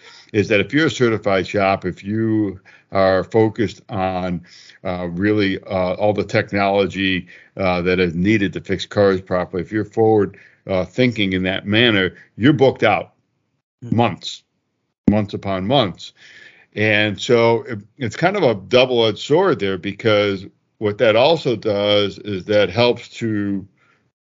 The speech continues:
Speaker 1: um, prolong, if you will, the traditional model, um, that, you know,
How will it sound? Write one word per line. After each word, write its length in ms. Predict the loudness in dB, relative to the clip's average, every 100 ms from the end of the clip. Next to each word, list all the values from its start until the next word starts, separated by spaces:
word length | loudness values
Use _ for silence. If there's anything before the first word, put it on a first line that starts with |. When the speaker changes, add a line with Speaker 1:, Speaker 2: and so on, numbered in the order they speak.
| _
Speaker 1:
um, 420 | -2 0 0 -4 -10
prolong, 540 | 2 4 4 4 4 2
if 180 | 0 -2
you 140 | -2
will, 400 | 2 4 2 -2 _ -12
the 160 | -8
traditional 560 | -6 0 2 2 -2 -2
model, 500 | 2 4 4 0 -10 _ _ _ _ -12
um, 500 | -4 -2 -2 -4 -4
that, 400 | 0 4 4 0 _ _ _
you 120 | -8
know, 260 | -4 -4 -6